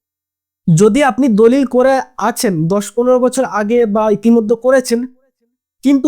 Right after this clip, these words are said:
রেকর্ড বা মিউটেশন করেননি, তাহলে এখানেও আপনার ভুল হবে। আর হচ্ছে অনেকেরই যে পাঁচ বছর, দশ বছর আগে দলিল করে বসে রয়েছে কিন্তু এখনো মিউটেশন করেননি।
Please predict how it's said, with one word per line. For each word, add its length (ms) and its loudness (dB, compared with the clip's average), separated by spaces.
রেকর্ড 360 2
বা 100 2
মিউটেশন 460 2
করেননি, 440 0
তাহলে 280 0
এখানেও 280 0
আপনার 240 -2
ভুল 220 2
হবে। 240 0
আর 180 2
হচ্ছে 320 -2
অনেকেরই 460 -2
যে 160 4
পাঁচ 220 0
বছর, 280 0
দশ 240 2
বছর 240 0
আগে 240 0
দলিল 260 2
করে 240 0
বসে 280 -2
রয়েছে 340 2
কিন্তু 200 2
এখনো 240 -2
মিউটেশন 460 2
করেননি। 400 -2